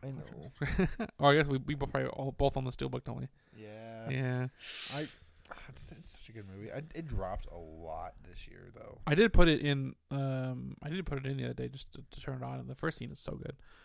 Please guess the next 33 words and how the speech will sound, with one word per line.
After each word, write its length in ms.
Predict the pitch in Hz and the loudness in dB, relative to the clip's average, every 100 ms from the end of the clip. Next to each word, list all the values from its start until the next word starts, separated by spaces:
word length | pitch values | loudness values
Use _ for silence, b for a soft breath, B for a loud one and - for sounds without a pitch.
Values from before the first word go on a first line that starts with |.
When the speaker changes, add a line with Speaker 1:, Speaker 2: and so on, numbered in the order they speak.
| b b b b b - | b b b b b -2
Speaker 2:
But 140 | 139 | 0
Speaker 1:
Oh, 140 | 131 120 | 0 -2
just 240 | 131 - | -4 -6
the 80 | 151 | -4
re-, 180 | 123 113 | -4 -4
just 200 | 131 123 | -8 -8
the 100 | 131 113 | -8 -10
reprisal 800 | 107 - 98 90 104 117 120 117 - | -10 -10 -12 -10 -10 -8 -8 -10 -10
of, 240 | 101 98 | -10 -10
um, 400 | 95 90 87 87 101 - _ - - _ _ _ | -10 -10 -12 -14 -18 -20 _ -20 -20 _ _ _
Danger 280 | 101 95 104 | -12 -10 -8
Zone. 400 | 113 120 127 135 135 _ _ _ _ - - - | -6 -6 -8 -10 -12 _ _ _ _ -20 -20 -10
Speaker 2:
Danger 320 | 220 247 - 240 | -8 -8 -10 -8
Zone. 180 | 240 226 | -6 -4
All 60 | 160 | 0
right. 160 | 143 - | 0 0
Speaker 1:
Oh, 60 | - B B B | -6 B B B
it's 100 | 139 | -4
Speaker 2:
Yeah. 80 | 131 | -4
Speaker 1:
so 140 | 127 | -4
good. 120 | 98 - | -10 -10
That's 180 | 117 | -8
on, 200 | 156 151 | -6 -6
that's 160 | 127 123 | -8 -8
one 80 | 135 | -10
of 40 | |
my 160 | 127 117 | -8 -10
favorite 320 | 110 120 113 | -8 -8 -8
songs 300 | - 113 117 | -8 -8 -8
for 140 | - 123 110 | -10 -10 4
Speaker 2:
Plus, 160 | 117 | 4
Speaker 1:
movies 120 | 120 - | 4 -2
playlists 560 | 120 117 110 104 - | -6 -6 -6 -8 -10